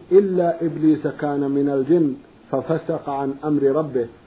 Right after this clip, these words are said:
أفتتخذونه وذريته أولياء من دوني وهم لكم عدو، بئس للظالمين بدلا.'" هذه الآية توضح لنا أن الله عندما أمر الملائكة بالسجود لآدم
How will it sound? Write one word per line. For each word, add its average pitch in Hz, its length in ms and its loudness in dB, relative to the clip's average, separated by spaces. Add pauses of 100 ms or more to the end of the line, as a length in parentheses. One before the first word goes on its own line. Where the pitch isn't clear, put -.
(240)
أفتتخذونه 170 1080 0
وذريته 156 1120 0
أولياء 156 640 2
من 151 280 0
دوني 151 340 4
وهم 151 380 -4
لكم 147 320 -4
عدو، 151 340 2 (400)
بئس 170 300 0
للظالمين 135 920 0
بدلا.'" 120 440 -6 (580)
هذه 202 400 2
الآية 156 480 2 (480)
توضح 190 520 4
لنا 170 500 2
أن 175 220 2
الله 160 500 4
عندما 165 580 0
أمر 190 300 0
الملائكة 151 840 0
بالسجود 143 600 0
لآدم 135 680 0